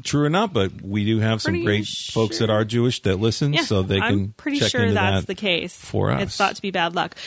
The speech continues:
Speaker 2: which I, which again would fit with, you know, they
Speaker 1: Mm-hmm.
Speaker 2: named him Neil after Neil of the Who died a hero, and I think that's, you know, and I think he has special, you know, place in everybody's heart. You know what I mean?
Speaker 1: Yeah.
Speaker 2: Anyway.
Speaker 1: Okay, so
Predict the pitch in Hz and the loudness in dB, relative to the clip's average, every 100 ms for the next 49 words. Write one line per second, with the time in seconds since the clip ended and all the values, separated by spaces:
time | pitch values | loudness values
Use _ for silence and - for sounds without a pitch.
0 | - - 254 - 196 - 240 233 233 254 | -6 -2 0 2 0 0 0 0 0 2
1 | 233 190 208 - _ - - 202 202 190 | 4 2 -2 -10 _ -20 -12 0 2 2
2 | 180 - _ - - - 240 - - 185 | -4 -20 _ -20 -20 0 2 2 0 0
3 | 185 - 190 175 180 170 175 208 190 185 | -2 -4 -4 -2 -2 0 0 0 -2 -2
4 | 170 175 - 156 180 - 180 180 - 180 | -2 -2 -2 -2 -2 -6 -6 -6 -8 -6
5 | 170 165 170 170 180 185 170 151 - 196 | -4 -4 -6 -6 -6 -6 -4 -6 -6 -6
6 | 302 285 202 202 208 220 202 214 - - | -4 -2 0 0 -2 -2 0 0 -2 -16
7 | - - - - 214 214 - 277 - - | -18 -20 -20 -6 -2 0 0 -2 -4 -2
8 | 277 311 294 277 262 247 - - _ - | 0 0 0 0 0 -4 -10 -20 _ -20
9 | - 247 240 240 220 214 202 - 208 185 | -4 -2 0 0 0 0 -2 -4 -4 -2
10 | 170 180 - 220 208 - 185 208 226 165 | -4 -8 -4 2 2 2 0 0 0 -4
11 | 190 - - - _ _ _ _ - 190 | -6 -6 -6 -8 _ _ _ _ -6 0
12 | 196 202 127 85 95 _ _ - _ _ | 2 4 4 2 0 _ _ -20 _ _
13 | - _ _ _ _ - 131 113 170 - | -20 _ _ _ _ -10 -8 -8 -8 -4
14 | 139 147 123 - - - - 143 135 135 | -2 0 -2 -4 -10 -6 0 2 2 2
15 | 131 | 2